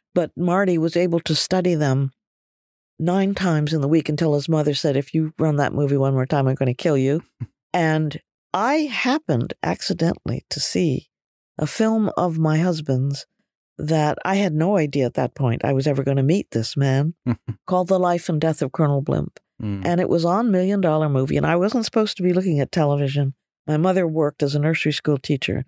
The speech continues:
Speaker 1: When she would come home, she would put her hand on the T V to see if it was warm.
Speaker 2: <laughs>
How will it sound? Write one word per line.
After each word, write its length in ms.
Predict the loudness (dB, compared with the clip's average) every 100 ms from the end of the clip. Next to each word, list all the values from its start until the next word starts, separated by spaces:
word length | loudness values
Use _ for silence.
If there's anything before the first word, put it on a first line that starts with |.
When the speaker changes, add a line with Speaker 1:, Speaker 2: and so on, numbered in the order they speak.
| _ _ -2
Speaker 1:
When 200 | 0 0
she 120 | 0
would 180 | 0 0
come 160 | 0
home, 280 | 2 2 0
she 140 | 2
would 160 | 0 0
put 120 | 0
her 100 | 0
hand 320 | 0 2 2 2
on 160 | 0
the 100 | 0
T 180 | -2 -2
V 200 | 0 0
to 80 | -2
see 160 | -2 -2
if 120 | -2
it 120 | -2
was 200 | -2 -2
warm. 520 | 0 0 2 0 -2
Speaker 2:
<laughs> 60 | -4